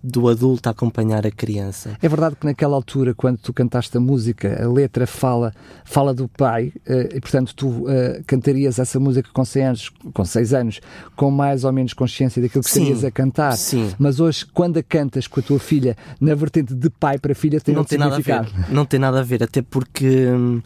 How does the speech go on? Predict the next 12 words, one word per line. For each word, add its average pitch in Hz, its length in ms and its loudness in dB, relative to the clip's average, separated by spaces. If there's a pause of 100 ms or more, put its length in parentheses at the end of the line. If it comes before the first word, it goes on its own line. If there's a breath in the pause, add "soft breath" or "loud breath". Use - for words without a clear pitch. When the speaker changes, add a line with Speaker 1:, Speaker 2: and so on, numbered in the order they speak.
(500 loud breath)
Speaker 1:
fa-, - 220 -10
é 143 60 2
uma 147 120 4
música 143 300 0
que - 80 -8
fala 131 200 2
da 127 160 0
transformação 127 640 0
de, 131 300 0
de 127 160 0
o 120 80 4
pai. 104 320 -2